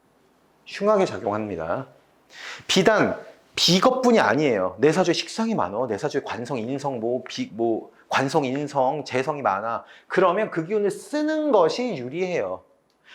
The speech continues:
어, 뭘로 써요? 여기서 우리는 업상대체액을 많이 하는 겁니다. 자는 시간을 제외해서 내가 가장 많이 에너지를 쏟는 거, 일하는 거죠. 자연으로부터 부여받은 내 기운은 사용하는 거예요, 여러분.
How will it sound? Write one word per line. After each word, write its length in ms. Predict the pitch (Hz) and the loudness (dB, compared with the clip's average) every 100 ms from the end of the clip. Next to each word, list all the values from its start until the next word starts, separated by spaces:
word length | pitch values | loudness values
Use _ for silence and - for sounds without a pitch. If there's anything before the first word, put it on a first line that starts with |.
| - | -4
어, 160 | 104 120 | 0 4
뭘로 340 | 139 220 254 | 6 6 4
써요? 460 | - 139 95 92 - _ | 4 0 0 -6 -14 _
여기서 420 | 127 151 233 233 196 | -2 2 2 2 2
우리는 240 | 139 131 | 2 -2
업상대체액을 720 | 87 - 190 190 - 143 123 | -4 -4 -4 -4 -8 -8 -8
많이 200 | 90 87 | -10 -12
하는 140 | 123 123 | -12 -10
겁니다. 380 | 95 82 117 | -8 -4 -2
자는 260 | - 127 175 | 0 0 0
시간을 300 | 180 175 165 | -2 -2 -2
제외해서 600 | 139 131 139 131 185 185 | 0 0 0 0 0 2
내가 260 | 117 156 - | 0 -2 -6
가장 280 | - 202 | -6 -2
많이 160 | 202 180 | -2 -2
에너지를 340 | 123 165 156 139 | -2 -2 -4 -6
쏟는 340 | 214 220 180 | -8 -8 -6
거, 720 | 95 90 117 156 107 - - _ _ _ - | -4 -2 0 2 2 -2 -16 _ _ _ -14
일하는 380 | 110 160 180 120 | -4 -4 -4 -8
거죠. 220 | - 95 _ _ _ _ _ _ _ _ _ _ _ _ _ _ _ _ _ _ _ - _ _ _ _ _ - | -14 -18 _ _ _ _ _ _ _ _ _ _ _ _ _ _ _ _ _ _ _ -20 _ _ _ _ _ -12
자연으로부터 560 | - 170 226 233 - - | 0 2 4 2 -2 -4
부여받은 400 | 160 180 165 120 | 0 2 0 -2
내 140 | 139 | -2
기운은 380 | 151 143 160 170 | -2 -4 -4 -8
사용하는 880 | - - - - 311 339 277 214 143 | -10 -16 -10 -2 2 4 2 -2 -6
거예요, 200 | 98 92 | -8 -10
여러분. 300 | 92 92 - | -16 -18 -20